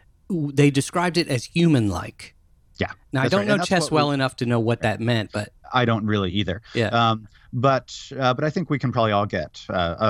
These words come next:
Speaker 2: a, a sense of what that means, that if,
Speaker 1: Yeah.
Speaker 2: if there's a sudden shift in conversation,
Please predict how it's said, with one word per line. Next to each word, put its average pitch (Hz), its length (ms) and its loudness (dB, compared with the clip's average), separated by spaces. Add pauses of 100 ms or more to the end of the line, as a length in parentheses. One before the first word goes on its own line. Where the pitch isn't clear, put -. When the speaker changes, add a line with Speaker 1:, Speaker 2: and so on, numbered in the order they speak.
Speaker 2:
a, 107 40 -4
a 107 40 -2
sense - 800 -4
of 98 300 -4
what 110 280 -2
that 87 400 -2 (380)
means, 135 800 0
that 107 180 2
if, 110 220 -2
Speaker 1:
Yeah. 127 60 0
Speaker 2:
if 113 140 -4
there's 113 180 0
a 113 40 -2
sudden 127 260 0
shift - 480 -2
in 104 160 0
conversation, 92 880 0